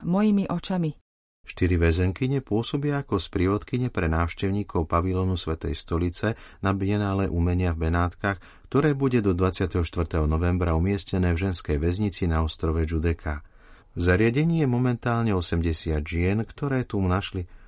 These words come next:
Speaker 2: ktoré tu našli spôsob, ako dať svoj život dokopy. Niektoré začali šiť, pracovať v práčovni či špecializovať sa na kozmetiku. Väzenkyne sú veľmi šťastné, že sa môžu zapojiť do kultúrneho diela, ale aj znovu oživiť svoju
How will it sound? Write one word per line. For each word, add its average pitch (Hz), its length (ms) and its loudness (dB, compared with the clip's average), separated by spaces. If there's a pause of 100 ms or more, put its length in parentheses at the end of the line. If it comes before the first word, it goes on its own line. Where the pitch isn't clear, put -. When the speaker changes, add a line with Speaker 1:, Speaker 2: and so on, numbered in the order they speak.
Speaker 2:
ktoré 156 240 0
tu 151 160 0
našli 127 320 0
spôsob, 117 480 -2
ako 107 240 -2
dať 95 160 0
svoj 98 240 0
život 92 260 -2
dokopy. 98 540 -4 (400)
Niektoré 131 320 2
začali 95 400 -2
šiť, - 400 -4
pracovať 82 480 -4
v - 80 -14
práčovni 95 560 -2
či - 160 -6
špecializovať 95 760 -2
sa 87 140 -4
na 82 160 -4
kozmetiku. 85 800 -4 (500)
Väzenkyne 87 500 2
sú 92 220 0
veľmi 98 180 2
šťastné, 104 540 -4
že 127 100 -2
sa 107 160 -4
môžu 120 300 -2
zapojiť 104 420 -2
do 98 80 0
kultúrneho 90 640 -2
diela, 98 400 0 (240)
ale 143 300 0
aj 107 100 -4
znovu 98 240 0
oživiť 117 400 -2
svoju 87 240 -2